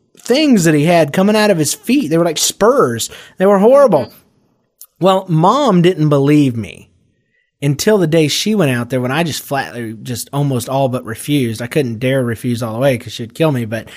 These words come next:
Speaker 1: she went out there and the chicken attacked her. Now, there wasn't gonna be none of that. She let the chicken loose. That was the answer. Let's let the rooster loose on the world.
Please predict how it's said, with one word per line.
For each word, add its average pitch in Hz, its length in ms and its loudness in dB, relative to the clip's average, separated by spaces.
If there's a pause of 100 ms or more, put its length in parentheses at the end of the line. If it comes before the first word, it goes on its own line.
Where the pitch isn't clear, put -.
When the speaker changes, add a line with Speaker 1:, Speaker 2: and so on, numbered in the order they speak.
(220)
Speaker 1:
she - 180 -2
went 208 160 4
out 165 160 2
there 165 80 2
and 147 80 0
the 151 60 -2
chicken 170 260 0
attacked 135 400 -2
her. 160 320 2
Now, 135 200 0
there 175 160 4
wasn't 165 380 0
gonna 156 180 0
be 180 220 2
none 139 200 0
of 127 100 -2
that. 180 340 0
She 220 240 0
let 190 260 2
the 143 40 -6
chicken 131 460 -2
loose. 220 500 2 (340)
That 208 180 2
was 175 120 2
the 135 180 0
answer. 123 340 -2
Let's 202 200 2
let 233 180 2
the 185 80 2
rooster 170 380 2
loose 185 280 4
on 165 120 2
the 135 80 4
world. 139 500 2